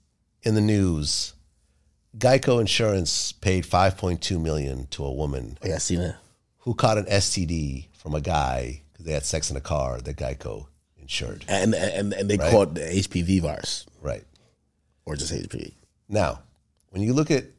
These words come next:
Speaker 1: labels like three hundred that are like, you know, "Don't use rap lyric, you know, you can't use rap lyrics, it's so unfair, blah, blah, blah." In the foreseeable future, what I predict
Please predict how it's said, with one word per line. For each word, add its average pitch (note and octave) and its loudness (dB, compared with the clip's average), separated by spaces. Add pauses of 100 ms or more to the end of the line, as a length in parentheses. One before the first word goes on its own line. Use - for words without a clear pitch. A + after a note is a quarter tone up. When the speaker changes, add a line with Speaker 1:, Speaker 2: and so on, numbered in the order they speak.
(100)
Speaker 1:
labels G2+ 2
like F2+ 0
three G2 0
hundred D2 0
that D2+ 0
are D2+ 0
like, D#2+ 0
you G2 2
know, F#2+ 4
"Don't E3+ 4
use F3 2
rap D#3+ 0
lyric, D3 2
you C3+ 0
know, B2+ 2
you F3 4
can't F3 2
use F3 2
rap D#3+ 2
lyrics, C#3 0
it's C3+ 0
so D#3+ 4
unfair, C#3 2
blah, A#2 2
blah, G2 2
blah." - -6 (1700)
In C#3 6
the C3+ 6
foreseeable F3+ 6
future, A#2+ 0
what D2+ -2
I G#2 4
predict G2+ -4